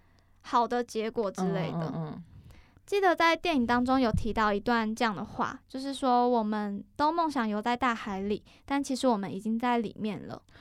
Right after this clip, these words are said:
Speaker 2: 我记得这一句。
Speaker 1: 就生命的意义其实也不是说你一定要成就什么大事，而是在每天的一些小事当中去感受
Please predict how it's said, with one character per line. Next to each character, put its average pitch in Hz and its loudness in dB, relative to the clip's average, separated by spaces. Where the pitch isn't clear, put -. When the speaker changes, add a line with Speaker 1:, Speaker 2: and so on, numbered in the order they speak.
Speaker 2:
我 202 -2
记 320 -2
得 170 2
这 160 -2
一 135 -4
句。 - -12
Speaker 1:
就 415 2
生 392 2
命 392 -6
的 277 0
意 285 -2
义 285 -2
其 262 -4
实 233 -2
也 220 -2
不 220 -6
是 254 -8
说 262 0
你 226 -4
一 233 -8
定 269 0
要 285 2
成 233 -2
就 247 0
什 254 -4
么 180 -6
大 202 -4
事， - -8
而 262 -2
是 349 -6
在 359 0
每 262 -2
天 254 0
的 254 0
一 240 0
些 240 -2
小 233 -2
事 269 -8
当 233 0
中 233 -2
去 277 -4
感 226 -6
受 233 0